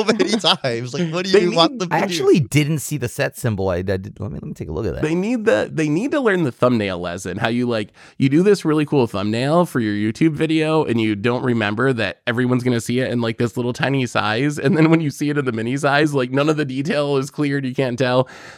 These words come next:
Speaker 2: To me, this looks very just, like, a weird blob. I guess it's supposed to be Ravnica. And if I zoom in, I'm like, "Oh, like, that's a window," and so forth. But when you look at it, like,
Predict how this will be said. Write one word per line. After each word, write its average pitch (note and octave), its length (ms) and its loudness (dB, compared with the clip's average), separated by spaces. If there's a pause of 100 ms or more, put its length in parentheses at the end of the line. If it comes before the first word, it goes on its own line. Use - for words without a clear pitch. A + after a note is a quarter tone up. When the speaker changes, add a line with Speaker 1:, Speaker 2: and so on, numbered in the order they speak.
Speaker 2:
To F3+ 100 6
me, C4+ 140 2
this F4 220 2
looks A#3 140 2
very D3 240 0
just, B2+ 200 -2
like, A#2 300 -2 (400)
a C3+ 80 6
weird B2+ 500 2
blob. A#2 580 -4
I A2+ 120 0
guess D3+ 260 0
it's D#4 140 0
supposed F#3+ 300 -2
to G3 60 -4
be D3 120 -2
Ravnica. A2+ 640 0
And D3+ 140 4
if D3 80 2
I C#3+ 120 2
zoom A3+ 280 2
in, G#3 80 2
I'm D3 120 2
like, C3 220 -2
"Oh, C4 240 0
like, B2 140 -4
that's C#3+ 180 -4
a E3+ 80 4
window," D#3 720 2
and G#2+ 160 0
so G#2 180 2
forth. F#2+ 300 -2
But C3+ 140 2
when E3 100 4
you D#3 180 6
look F3+ 200 2
at A#3 100 2
it, - 140 -2
like, A2 320 -2